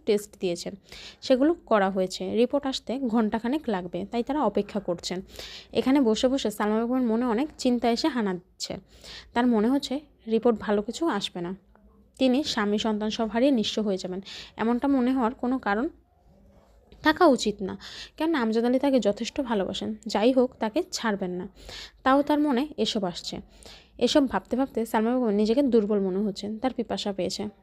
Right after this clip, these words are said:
তার স্বামী পাশেই বসে আছেন। তাকে বললে পানি এনে দেবেন, এটা তিনি জানেন, কিন্তু তিনি যে বলবেন এই শক্তিটুকু তিনি পাচ্ছেন না। তারপর আমজাদ আলী কীভাবে যেন বুঝে গেলেন সালমা বেগমের এই অবস্থা। তিনি বললেন, "কী হয়েছে, পানি খাইবা?"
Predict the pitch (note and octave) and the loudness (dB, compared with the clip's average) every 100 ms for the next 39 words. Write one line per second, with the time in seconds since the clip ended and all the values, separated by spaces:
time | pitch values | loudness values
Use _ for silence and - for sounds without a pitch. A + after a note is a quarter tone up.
0 | - A#3 A#3 B3 C#4 G#3 - G#3+ F#3+ G3+ | -8 -4 0 0 0 -2 2 2 0 -2
1 | F#3 - G3 - - A3 B3+ A3+ A#3+ A3 | -4 -6 -8 -10 -12 -6 -2 2 4 2
2 | C4+ - - - - A3 A3 A3+ A#3+ A3+ | 0 -6 -20 -12 -2 0 2 2 2 2
3 | A3 C4+ A3 G#3+ G#3 F#3+ F#3 F3+ F#3+ - | 0 -4 -4 -4 0 -2 -2 -6 -8 -12
4 | - - - B3+ C4+ C4 B3+ B3+ A3+ G3+ | -20 -18 -6 -6 -4 0 4 4 4 4
5 | A3+ C4 C#4 - A3+ - A#3 A#3 C4+ D#4 | 2 0 -4 -4 -6 -8 -2 -2 2 0
6 | D4+ F#3 - G3 F#3+ G3 G#3 G#3 C4+ C4 | 0 -6 -4 -4 -4 -4 -4 0 0 0
7 | - G3+ G#3 A3+ B3 G#3+ C#4 - B3 B3 | -4 -4 -2 0 0 0 -2 -2 0 2
8 | C#4 B3 D4+ _ A#3 G#3+ G#3+ E3+ F#3 G#3 | 2 0 -4 _ -4 0 -2 -2 -6 -2
9 | G#3 A3 A#3 D#4+ - _ _ - G3+ F3+ | 0 0 2 0 -4 _ _ -6 -4 -4
10 | F#3 - G#3 C4 C4+ C4+ C4+ C#4 A#3+ F3+ | -8 -8 -4 2 4 4 2 2 2 2
11 | - F3+ G3 G3+ G3+ C#4+ F#3+ | -4 -10 -6 -4 -2 -4 -4